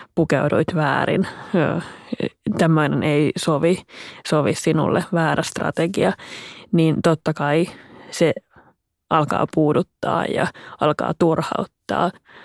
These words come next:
Mut toivo on kamppailulaji. Ja mä ajattelen, että pitää tunnistaa itsessään ne hetket, jolloin –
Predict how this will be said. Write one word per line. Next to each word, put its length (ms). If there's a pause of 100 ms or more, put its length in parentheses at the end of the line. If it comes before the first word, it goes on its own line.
(600)
Mut 200
toivo 340
on 100
kamppailulaji. 800 (1500)
Ja 100
mä 100
ajattelen, 500
että 380 (1800)
pitää 420
tunnistaa 600
itsessään 680 (220)
ne 200
hetket, 400
jolloin – 520